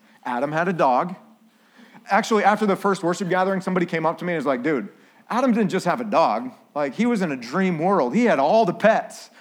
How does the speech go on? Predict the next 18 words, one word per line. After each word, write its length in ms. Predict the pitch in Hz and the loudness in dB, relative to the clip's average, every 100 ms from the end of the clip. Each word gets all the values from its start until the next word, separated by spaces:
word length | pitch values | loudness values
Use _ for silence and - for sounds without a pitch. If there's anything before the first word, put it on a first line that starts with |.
| - | -10
all 240 | - 214 254 | 0 2 2
the 100 | 208 | 0
cool 380 | - 185 254 247 | -2 0 0 2
pets 320 | 175 139 - | 0 -2 -4
that 60 | 160 | -4
you 120 | 196 | -4
can't 240 | 247 240 | -2 -2
afford 420 | 185 - 208 185 | -2 -2 0 0
or 220 | 160 170 156 | 0 0 0
legally 680 | 143 147 196 226 202 160 | 0 0 0 0 0 -2
keep 360 | - - 208 196 | -4 -4 -4 -4
in 80 | 151 | -2
your 140 | 139 | -2
home 280 | 160 185 143 | 0 0 -2
in 60 | |
any 240 | 147 180 185 | -6 -4 -4
civilized 540 | - 180 165 143 127 | -4 -4 -2 -2 -2
country. 420 | 180 214 160 127 | -2 -2 -2 -4